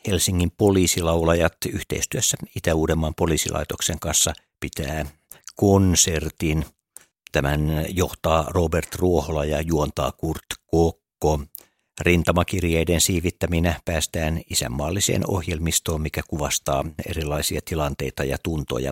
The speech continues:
sodan alkuajoista aina tähän päivään saakka. Tämä isänmaalle konsertti siis Korson kirkossa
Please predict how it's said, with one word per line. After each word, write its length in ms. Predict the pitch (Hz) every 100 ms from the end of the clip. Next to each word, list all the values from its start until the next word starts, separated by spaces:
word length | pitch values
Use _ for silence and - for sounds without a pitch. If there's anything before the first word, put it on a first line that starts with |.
| -
sodan 340 | - 80 67 -
alkuajoista 800 | 85 78 - 69 65 64 - -
aina 200 | - - - _ -
tähän 360 | 85 78 69
päivään 600 | 62 62 62 60 64 65 - -
saakka. 840 | - - 78 73 71 _ - 76 71 - -
Tämä 320 | 95 90 101 98
isänmaalle 720 | - 92 98 82 101 135 87 -
konsertti 520 | - 104 - 80 -
siis 300 | - 76 - -
Korson 540 | - 78 73 - 64 62
kirkossa 600 | 78 76 - - -